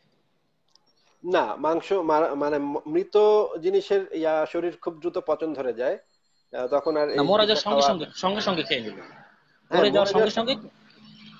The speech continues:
Speaker 1: মরে যাওয়ার সাথে সাথে হয়তো আপনি খেতে পারেন, কিন্তু, আহ, এটা আসলে মেজার করা খুব একটা জটিল ব্যাপার, যে সাথে সাথে আপনি খাচ্ছেন নাকি একদিন পরে খাচ্ছেন, পচন already ধরে গেছে নাকি।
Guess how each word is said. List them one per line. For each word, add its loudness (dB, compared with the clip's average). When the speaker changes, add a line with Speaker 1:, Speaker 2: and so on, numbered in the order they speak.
Speaker 1:
মরে 6
যাওয়ার 8
সাথে 2
সাথে 4
হয়তো 6
আপনি 2
খেতে 2
পারেন, 0
কিন্তু, -2
আহ, 6
এটা 4
আসলে 2
মেজার 4
করা 2
খুব -2
একটা -6
জটিল -2
ব্যাপার, -4
যে -4
সাথে -4
সাথে -2
আপনি -4
খাচ্ছেন -4
নাকি -6
একদিন -6
পরে -2
খাচ্ছেন, -10
পচন -2
already -2
ধরে -2
গেছে -6
নাকি। -14